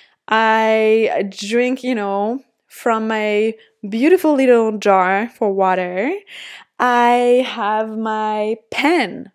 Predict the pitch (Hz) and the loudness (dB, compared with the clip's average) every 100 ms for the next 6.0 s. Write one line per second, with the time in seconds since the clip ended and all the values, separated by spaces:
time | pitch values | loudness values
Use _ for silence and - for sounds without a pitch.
0 | - 226 233 - 240 254 269 277 _ _ | -4 -2 -2 -4 -4 -2 -2 -4 _ _
1 | - 208 233 226 208 226 - - 214 220 | -10 -2 -2 -2 -2 -2 -4 -4 -2 -2
2 | 196 196 214 233 - 220 208 208 202 196 | -2 -2 -2 -6 -10 -6 -6 -6 -8 -6
3 | 226 294 277 - 233 240 226 226 - _ | -6 -4 -4 -2 -2 2 0 -2 -18 _
4 | _ _ - 226 262 - - 240 262 277 | _ _ -6 -4 -4 -8 -4 0 2 0
5 | 254 214 - 190 185 170 - 226 - | 0 -2 -4 -4 -4 -4 -10 -16 -20